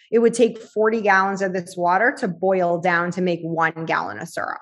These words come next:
So that's why syrup is so sugary and sweet and sticky in syrup, but our water is really naturally low in sugar and hydrating and refreshing. And it's full of different phytonutrients. So it's over forty-six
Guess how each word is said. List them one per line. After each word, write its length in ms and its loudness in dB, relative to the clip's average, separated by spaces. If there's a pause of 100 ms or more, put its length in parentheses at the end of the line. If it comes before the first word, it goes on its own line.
So 140 -2
that's 260 2
why 140 2
syrup 520 2
is 360 -4
so 520 4 (420)
sugary 840 2
and 800 0
sweet 480 0
and 140 -2
sticky 480 0
in 120 -6
syrup, 320 2
but 120 4
our 240 2
water 300 2
is 240 -4
really 400 0
naturally 540 -2
low 220 -2
in 100 -6
sugar 460 -4
and 100 -8
hydrating 720 -2
and 200 -8
refreshing. 720 -6 (580)
And 560 2 (320)
it's 480 2 (140)
full 220 4
of 100 2
different 360 0
phytonutrients. 1000 0
So 180 -4
it's 100 -4
over 240 -2
forty-six 560 -4